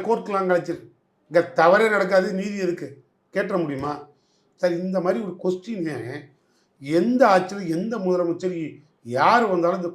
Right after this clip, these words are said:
கொஸ்டினே முதல்ல தப்பு. ஆனா அதுக்கு உண்டான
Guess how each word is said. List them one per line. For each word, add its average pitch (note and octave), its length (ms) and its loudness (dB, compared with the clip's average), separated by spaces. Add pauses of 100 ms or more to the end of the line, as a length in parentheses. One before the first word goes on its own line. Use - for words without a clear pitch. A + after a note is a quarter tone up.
கொஸ்டினே G#3+ 420 -10
முதல்ல D3+ 300 -10
தப்பு. - 220 -20 (1160)
ஆனா G3+ 240 6
அதுக்கு G3 240 2
உண்டான A3+ 260 2